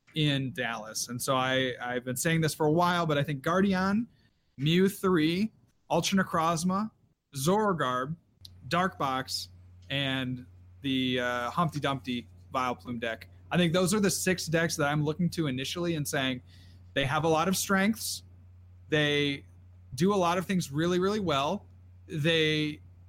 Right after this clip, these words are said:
maybe were archetypes in the past that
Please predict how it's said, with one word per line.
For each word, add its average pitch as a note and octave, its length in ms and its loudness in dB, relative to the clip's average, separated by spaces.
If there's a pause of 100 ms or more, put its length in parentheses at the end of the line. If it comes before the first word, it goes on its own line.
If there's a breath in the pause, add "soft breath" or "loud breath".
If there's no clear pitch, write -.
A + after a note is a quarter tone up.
(320)
maybe E3 340 0
were D#3+ 420 -2
archetypes F3 540 -2
in E3 60 -6
the C3+ 80 -6
past F3 580 -4 (240 loud breath)
that C#3+ 320 -2